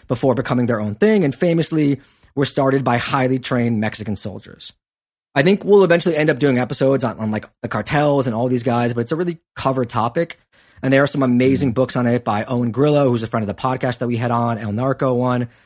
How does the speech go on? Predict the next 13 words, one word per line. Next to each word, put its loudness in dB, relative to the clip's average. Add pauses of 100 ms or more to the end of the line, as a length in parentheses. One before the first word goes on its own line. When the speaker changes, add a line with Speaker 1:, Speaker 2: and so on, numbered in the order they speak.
(240)
Speaker 1:
Malcolm 2
Baith, 2
The -4
Last -2
Narco, 0
which -2
you -10
can -4
read -2
if -6
you -6
want -4
more. 0